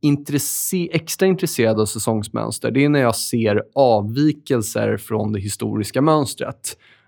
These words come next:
Eh, och en, eh, utöver de här andra sakerna som jag pratade om med, med att globala, eh, liksom, eh, datapunkter visade på, på en underlyckande styrka här sen i somras, så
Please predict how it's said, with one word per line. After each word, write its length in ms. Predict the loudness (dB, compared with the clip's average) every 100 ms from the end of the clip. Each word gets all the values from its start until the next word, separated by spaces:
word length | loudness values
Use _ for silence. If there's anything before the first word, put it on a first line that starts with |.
| -4
Eh, 280 | -2 0 -2
och 300 | 0 -2 2
en, 400 | 4 4 2 0
eh, 80 | 0 -4 _ _ _ -20 -18 -18 -18 -16 -14 -14 -16 -20 -10
utöver 680 | -6 4 6 8 8 6 4 0 -10 -10
de 180 | 0 2
här 80 | 4
andra 180 | 4 4
sakerna 380 | 2 0 -2 -6
som 120 | -4
jag 120 | -4
pratade 360 | -4 -4 -2 -2
om 160 | -2
med, 180 | -2 -4
med 260 | -4 -4 -4
att 160 | -6 -6
globala, 540 | -4 0 2 0 -2 -6 -12
eh, 160 | -12 -12
liksom, 400 | -12 -10 -10 -8
eh, 60 | -8 -10 -6
datapunkter 640 | -2 -2 -4 -4 -4 -2
visade 340 | -4 -4 -6
på, 240 | -8 -8 -10
på 420 | -8 -6 -4 -4 -8 -20 -20 -20 -8
en 120 | 0
underlyckande 580 | 2 4 2 2 2 2
styrka 440 | 2 2 2 4 4
här 140 | 4
sen 180 | 2 -2
i 20 |
somras, 400 | 0 2 2 0
så 320 | 0 0 0